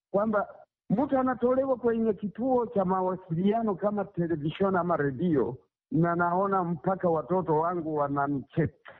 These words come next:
anasema, "Mzee, sasa mnasema mmefanya kazi nyingi, mzee, mmejenga barabara, mmeleta umeme kwa watu, m-, watu wamepata maji safi,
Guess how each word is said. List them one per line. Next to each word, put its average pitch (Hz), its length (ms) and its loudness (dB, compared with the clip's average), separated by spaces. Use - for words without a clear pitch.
anasema, 143 560 -2
"Mzee, 175 400 0
sasa 170 440 -2
mnasema 208 720 0
mmefanya 156 520 0
kazi 127 280 -2
nyingi, 220 280 0
mzee, 151 280 0
mmejenga 117 640 0
barabara, 175 580 0
mmeleta 135 600 -2
umeme 190 400 0
kwa 202 140 0
watu, 226 540 0
m-, 175 140 2
watu 127 220 -2
wamepata 113 440 -2
maji 175 360 -2
safi, 220 560 -2